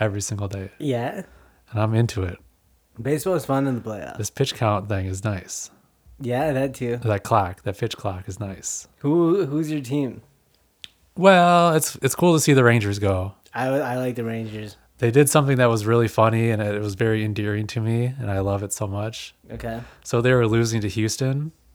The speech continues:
Speaker 2: Yeah.
Speaker 1: in the, the champions, you know, ship,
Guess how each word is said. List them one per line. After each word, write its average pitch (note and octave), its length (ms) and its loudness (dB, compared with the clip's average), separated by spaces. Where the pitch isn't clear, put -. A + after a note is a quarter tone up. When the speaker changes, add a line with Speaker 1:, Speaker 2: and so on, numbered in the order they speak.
Speaker 2:
Yeah. A#2 280 -6
Speaker 1:
in A#2 140 -2
the, G#2+ 300 0
the G#2+ 60 -8
champions, A2 720 -6
you B2 100 -4
know, A2+ 280 -4
ship, B2+ 320 -4